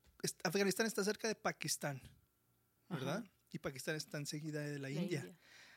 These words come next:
Speaker 1: Hay un león asiático que vive en, es-, está súper peligro de extinción, pero hay muy poquitos y viven en un parque nacional de la India que se llama Gir, el Parque Nacional de Gir.
Speaker 2: Está como todo chiquito, ¿verdad?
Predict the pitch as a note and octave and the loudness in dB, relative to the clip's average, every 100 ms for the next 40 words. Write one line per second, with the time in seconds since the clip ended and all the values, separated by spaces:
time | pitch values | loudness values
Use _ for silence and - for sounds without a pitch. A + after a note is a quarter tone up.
0 | - D#3 D#3 E3 E3+ D#3+ D#3 D#3 - - | -4 2 2 4 2 2 0 -2 -8 -10
1 | - - A#3 - F#3 C3+ - C#3 C3 B2+ | -4 -2 -2 -6 -12 -12 -4 -2 -2 -4
2 | C3+ C#3+ D3 - C#3+ D#3+ - _ - - | -4 -4 -4 -2 0 0 -4 _ -10 -10
3 | - _ _ _ _ _ _ _ - - | -12 _ _ _ _ _ _ _ -10 -10
4 | - F3 D#3 _ - F#3 D#3+ - D#3 E3+ | 0 0 0 _ -6 0 0 0 -2 0
5 | F#3 - D3+ F3 D#3+ D#3 F3+ F#3+ - - | -4 -4 -4 -2 0 4 4 2 -2 -10
6 | - E3+ - - - - _ E3+ D3 D3+ | -6 -6 -8 -20 -20 -20 _ -2 0 0
7 | D#3+ D3+ C#3+ C#3+ C#3+ E3 D3+ E3+ D#3 D#3 | -2 -2 -2 -4 -2 -4 -2 -4 -4 -2
8 | C3+ C#3 C#3 C#3+ D3 G3 G3+ - - C#3+ | -4 -4 -2 -2 -2 -2 -4 -6 -6 -4
9 | C#3 D3+ D#3+ - _ _ - _ _ _ | -4 -4 -4 -6 _ _ -20 _ _ _
10 | - C#3+ D3 C#3 C3+ C3+ B2+ D3 C3 A#3 | -10 -6 -6 -6 -6 -6 -6 -8 -8 -10
11 | G#3 A3 G#3 A3 A3 G#3 G3+ - G#3 - | -4 -4 -4 -8 -6 -8 -8 -10 -14 -16
12 | - G3+ F#3+ F#3 | -12 -10 -8 -8